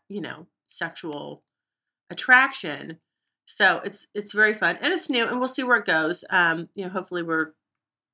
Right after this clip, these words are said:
I hope we get together later on this week, but, um, you know, s-, we'll see, we'll see how that evolves, but it's kind of interesting. So on that note, you know, I was really, like, looking at, okay, you know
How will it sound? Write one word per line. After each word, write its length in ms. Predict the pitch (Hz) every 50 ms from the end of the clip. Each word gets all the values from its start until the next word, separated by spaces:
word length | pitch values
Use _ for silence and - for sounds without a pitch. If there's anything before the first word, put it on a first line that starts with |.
| _ _ - -
I 100 | 165 156
hope 260 | 160 180 214 226 -
we 60 | 180
get 140 | 165 160 151
together 280 | 156 - 160 151 151 147
later 240 | 151 151 151 156 151
on 100 | 143 139
this 180 | 139 - -
week, 240 | - 190 160 156 -
but, 220 | - 175 - - - - - - - - - - - _ -
um, 640 | 196 190 180 175 175 170 170 165 165 170 165 160 - _ _ _ _ _ _ _ _ _ _ _ _ _ _ _ _ _ _ _ - - - _ _ _ _ _ _ _ _ _ _ _ _ _ _
you 100 | - 240
know, 80 | 196 180
s-, 240 | 165 165 - - - _ - 151 143 143 - _ - - - _
we'll 200 | - 202 190 185
see, 500 | 180 - - 208 196 185 180 175 156 156 -
we'll 120 | - 180 180
see 200 | - - 202 196
how 180 | 196 185 165 156
that 320 | 165 147 139 123 - - -
evolves, 540 | 185 165 185 226 269 294 294 233 202 - -
but 240 | - 190 180 180 -
it's 200 | 208 196 - -
kind 240 | - - - 247 247
of 80 | 208
interesting. 320 | 214 220 254 247 - 208 202
So 240 | 208 214 196 - -
on 180 | - 202 202 196
that 240 | 196 214 254 - 214
note, 220 | 202 185 185 -
you 60 | 208
know, 80 | 190 180
I 40 | 180
was 160 | 185 185 -
really, 200 | 233 226 208 190
like, 220 | 180 180 170 165 -
looking 400 | 185 180 185 185 - 220 202 185
at, 280 | 160 147 147 147 - 190
okay, 400 | 196 - 180 156 143 151 151 _ _ _ _ _ _ _ _ _
you 80 | - 185
know 380 | 175 160 156 156 156 151 -